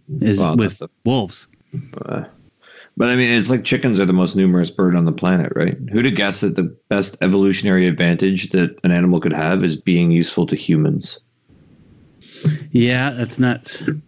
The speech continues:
Speaker 1: <clears throat> Okay.
Speaker 2: Yeah.
Speaker 1: Um, I guess I'll start it off. I was, um, I was going through and editing a bunch of the other stuff. I got a lot of stuff to clean up, um, from,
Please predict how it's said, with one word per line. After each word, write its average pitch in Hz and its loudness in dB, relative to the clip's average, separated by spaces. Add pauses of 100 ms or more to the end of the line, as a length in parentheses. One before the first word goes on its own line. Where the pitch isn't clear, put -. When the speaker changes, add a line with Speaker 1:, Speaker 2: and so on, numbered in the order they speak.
(280)
Speaker 1:
<clears throat> - 2 (1500)
Okay. 143 2
Speaker 2:
Yeah. 135 2 (680)
Speaker 1:
Um, 131 2 (340)
I 104 2
guess 165 0
I'll 113 2
start 135 -2
it 120 0
off. 120 -2
I 120 2
was, 131 0 (1040)
um, 104 0
I 120 2
was 139 0
going 139 0
through 123 0
and 107 -2 (100)
editing 117 2
a 107 4
bunch 113 -2
of 113 -2
the 107 2
other 110 2
stuff. - -4
I 113 0
got 127 0
a 120 0
lot 113 0
of 107 -4
stuff 110 -4
to 110 -4
clean 107 0
up, 101 -2 (760)
um, 98 2
from, 101 -2